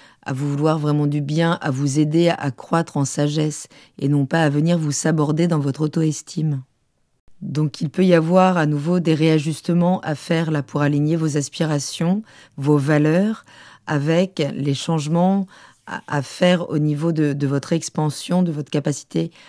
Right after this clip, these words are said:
à produire vraiment de la valeur, à, à capitaliser, peut-être à investir, pour, eh bien,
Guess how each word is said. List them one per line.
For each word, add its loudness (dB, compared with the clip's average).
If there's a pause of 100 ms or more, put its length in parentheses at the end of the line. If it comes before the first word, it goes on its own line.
(140)
à -4
produire 0
vraiment 0
de 0
la 4
valeur, 0 (440)
à, -4 (260)
à -2
capitaliser, 0
peut-être -6
à 0
investir, 0 (480)
pour, 0
eh 4
bien, 0